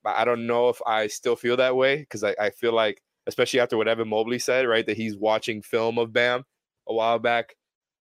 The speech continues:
um, the way that the Cavs ended was kind of ugly and, and didn't reflect well on their front court with the way it went. So I do like the defensive player of the year stuff for Bam, especially if, like you said, he can really just make up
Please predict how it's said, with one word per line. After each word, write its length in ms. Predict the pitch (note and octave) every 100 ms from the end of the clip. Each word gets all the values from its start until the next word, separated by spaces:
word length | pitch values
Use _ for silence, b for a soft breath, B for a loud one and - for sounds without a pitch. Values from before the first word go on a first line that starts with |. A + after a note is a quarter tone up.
| -
um, 300 | A#2 G#2+ G2+
the 80 | G#2
way 160 | A2 A2+
that 80 | A2
the 80 | G2+
Cavs 360 | A#2+ A#2 A2
ended 260 | A2+ A2+ A2+
was 140 | G#2 -
kind 200 | A#2 A2+
of 120 | G2
ugly 420 | A2 G#2+ G#2+ A2
and, 200 | G2+ F#2+
and 220 | G2+ G2 G#2+
didn't 260 | A2 G#2+ _ _ _ _ -
reflect 460 | G#2+ - A#2 A2 G#2+
well 440 | A2 A2 G#2+ - _ _ _ -
on 280 | G#2 G#2 G2+
their 120 | G2+
front 260 | - A2+ -
court 320 | A2+ A2 A2 _ _
with 300 | G#2 G2+ - _
the 100 | G#2+
way 200 | G2+ G#2+
it 100 | G#2+
went. 280 | G2 G#2 G2+ _ _ _ _ _ _ _ _
So 140 | B2+
I 80 | A2+
do 160 | A2 C#3
like 320 | A#2+ A#2+ - -
the 100 | A2
defensive 380 | G#2+ A#2 A#2 A#2
player 200 | A#2 A2+
of 60 | G#2+
the 60 |
year 140 | G#2+ A2
stuff 220 | - G2+
for 80 | G2
Bam, 240 | A2 G#2+
especially 560 | G2+ C3 C#3 C#3 C3+ A#2
if, 140 | G#2+
like 160 | G#2+ G#2
you 100 | D3+
said, 300 | - A2 G#2 B B
he 120 | - A#2+
can 160 | B2
really 300 | A2 A#2+ B2+
just 200 | A2+ A#2
make 320 | A2 A#2 A#2+ A#2
up 220 | B2